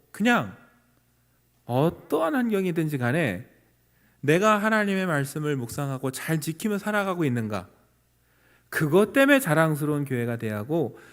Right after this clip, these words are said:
그걸 못해서 부끄러운 교회가 돼야지 자꾸 외형적인 걸 가지고 어디 가서 자랑할까?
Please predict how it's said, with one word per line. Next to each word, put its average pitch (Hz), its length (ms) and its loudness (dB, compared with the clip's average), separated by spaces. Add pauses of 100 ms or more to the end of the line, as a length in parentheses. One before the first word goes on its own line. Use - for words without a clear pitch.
(120)
그걸 226 340 2
못해서 220 600 2
부끄러운 151 520 -4
교회가 117 300 -4
돼야지 107 760 -2 (1160)
자꾸 294 640 -2
외형적인 170 560 2
걸 147 120 -4
가지고 110 640 -6
어디 127 200 -2
가서 156 220 -4
자랑할까? 135 800 -6